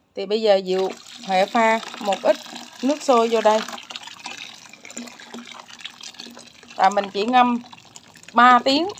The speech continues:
là được ha các bạn. Đó, nước nó nóng khoảng năm mươi độ như thế này nè.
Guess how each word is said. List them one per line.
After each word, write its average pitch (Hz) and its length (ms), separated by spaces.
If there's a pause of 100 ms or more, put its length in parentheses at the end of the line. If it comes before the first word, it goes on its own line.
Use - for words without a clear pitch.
(1600)
là 190 180
được 196 260
ha 277 200
các 277 140
bạn. 196 220 (220)
Đó, 208 180
nước 285 240
nó 294 120
nóng 285 260
khoảng 196 200
năm 226 160
mươi 226 100
độ 175 200
như 202 180
thế 254 80
này 220 180
nè. 185 120